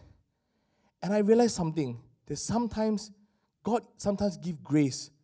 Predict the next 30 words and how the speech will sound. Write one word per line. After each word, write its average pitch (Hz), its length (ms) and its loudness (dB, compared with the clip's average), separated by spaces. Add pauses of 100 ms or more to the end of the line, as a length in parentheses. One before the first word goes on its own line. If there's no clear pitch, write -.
(380)
to 151 80 -8
people 170 400 -4
that 143 160 -4
really 147 320 -2
don't 139 200 -4
deserve 113 380 -10
it. - 100 -16 (1600)
I'm 143 80 -14
gonna 175 160 -6
do 135 180 -6
something 135 300 -8
different 110 380 -12
this 107 160 -14
week. 101 160 -14 (720)
So - 100 -14
the 170 120 -4
kid - 180 -6
was 127 180 -4
really 151 160 -2
sulking. 143 420 -4
I 113 40 -6
was - 240 -12
really 131 280 -8 (200)
time 147 240 0
out 139 160 0
everything 123 300 -6
already. 120 220 -6
I 123 40 -12
said, 156 140 -12
"Come, 190 180 -4